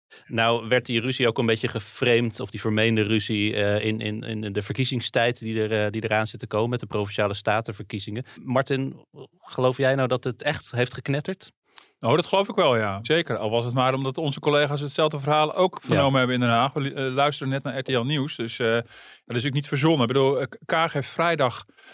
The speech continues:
Speaker 2: gezegd dat dit een beetje roddelpraat aan de dorpspomp was.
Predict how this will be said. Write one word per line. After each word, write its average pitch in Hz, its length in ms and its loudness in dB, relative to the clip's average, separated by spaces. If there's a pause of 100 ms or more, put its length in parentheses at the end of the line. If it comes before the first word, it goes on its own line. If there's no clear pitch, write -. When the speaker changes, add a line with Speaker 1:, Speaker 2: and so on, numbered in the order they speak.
(100)
Speaker 2:
gezegd 135 400 -4
dat 143 100 -2
dit 131 180 -2
een 143 60 -2
beetje 131 440 2
roddelpraat 147 600 2
aan 127 60 -2
de 120 80 0
dorpspomp 165 520 0
was. 151 400 2